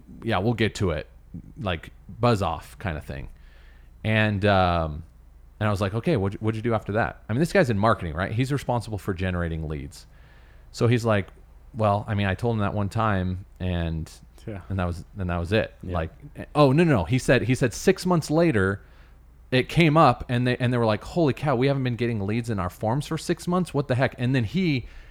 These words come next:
Speaker 1: he, he kind of, like, looked at me like, "Ha, ha, ha. I told him six months ago that that was broken." Like, he was a hero.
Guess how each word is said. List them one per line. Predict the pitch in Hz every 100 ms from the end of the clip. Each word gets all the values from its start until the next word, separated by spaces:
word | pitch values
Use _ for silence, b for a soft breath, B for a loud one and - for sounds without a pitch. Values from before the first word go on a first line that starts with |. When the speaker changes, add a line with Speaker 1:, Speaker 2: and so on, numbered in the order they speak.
| B
Speaker 1:
he, | - -
he | 113 160
kind | 175 156
of, | 120
like, | 110 -
looked | 127
at | 123
me | 117
like, | 107 85 - b b -
"Ha, | 131
ha, | 107 107
ha. | 117 95 80 b b
I | -
told | 110 131 113
him | 95 87
six | - - 139 -
months | 120 123 104
ago | 87 87
that | 87
that | 80 76
was | 87
broken." | 87 80 87
Like, | 87 95
he | -
was | 127 92
a |
hero. | 87 113 95 71 67